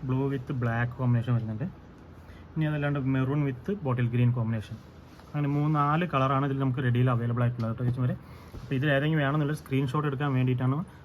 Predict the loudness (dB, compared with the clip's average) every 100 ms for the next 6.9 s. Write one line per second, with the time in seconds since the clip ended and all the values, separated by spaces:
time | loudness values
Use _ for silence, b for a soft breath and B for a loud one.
0 | -6 0 2 2 2 2 4 4 2 -4
1 | -12 -10 -4 -2 -4 -6 -6 -6 -4 -6
2 | -8 -16 -18 -20 -20 -14 -12 -14 -16 -20
3 | -20 -20 -20 -20 -20 -20 -20 -20 -20 -20
4 | -20 -20 -20 -20 -20 -20 -10 -8 B B
5 | B -4 -2 -2 -2 0 0 0 -2 -2
6 | -2 -2 -2 -2 -2 0 -2 -4